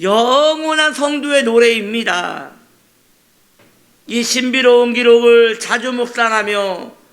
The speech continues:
자신의 죄를 기억하는 자는 복이 있습니다. 여러분, 이렇게 행하십시오.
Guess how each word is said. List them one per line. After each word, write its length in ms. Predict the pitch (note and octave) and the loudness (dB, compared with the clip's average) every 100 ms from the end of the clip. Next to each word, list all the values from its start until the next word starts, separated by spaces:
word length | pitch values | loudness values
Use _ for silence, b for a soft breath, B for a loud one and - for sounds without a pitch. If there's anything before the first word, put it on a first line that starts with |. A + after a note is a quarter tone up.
| b b b - | b b b -6
자신의 460 | G#3 B3+ C#4+ C#4 | -4 -4 -4 -4
죄를 300 | C4 C4+ C4 | 0 0 0
기억하는 500 | C4 C#4 C4+ C4 B3+ | 0 -2 0 -2 -2
자는 360 | A#3+ B3 B3 A#3 | -2 -4 -4 -4
복이 300 | C4+ C#4 C#4 | -4 -2 -4
있습니다. 760 | A#3+ B3 A3 G3 F#3+ F3 D#3 - B B B B G3+ | -4 -6 -4 -2 -2 -4 -8 -16 B B B B -2
여러분, 460 | A3 A3 A3+ A3 | 0 0 -2 -2
이렇게 640 | A#3+ C#4+ C#4+ C#4 C4+ A#3+ G#3+ | 0 0 0 0 0 0 -4
행하십시오. 960 | B3 B3 A#3+ G3 - F#3 E3 D3+ D#3 | -2 -2 -4 -10 -14 -8 -8 -8 -12